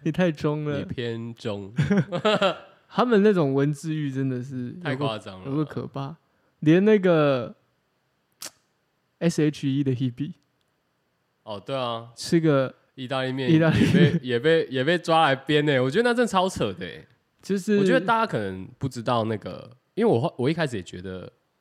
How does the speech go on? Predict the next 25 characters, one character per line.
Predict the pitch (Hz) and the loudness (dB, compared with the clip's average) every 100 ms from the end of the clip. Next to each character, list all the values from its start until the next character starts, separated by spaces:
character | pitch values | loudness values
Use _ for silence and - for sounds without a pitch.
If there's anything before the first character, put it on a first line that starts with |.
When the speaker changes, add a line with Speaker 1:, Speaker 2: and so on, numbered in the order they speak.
| _ | _
Speaker 2:
想 | - 101 | -10 -8
说 | |
奇 | 143 - 101 | -6 -8 -8
怪， | 101 107 | -2 -2
到 | 98 139 | 0 -2
底 | |
吃 | 95 123 | -2 -4
个 | 117 | -2
意 | 110 | -2
大 | 110 | 0
利 | 104 | -2
面 | 104 101 90 - _ - | -2 -4 -6 -16 _ -6
Speaker 1:
有 | 151 | -2
什 | |
么 | 151 | -2
好 | 120 | -2
编 | 110 135 123 123 | -4 -2 -2 -2
的？ | 135 | 2
Speaker 2:
对， | 156 | 4
有 | 143 | 4
什-， | 151 120 - | 2 -10 0
到 | 160 | 0
底 | 123 | 2
跟 | 147 | 2
那， | 151 | 2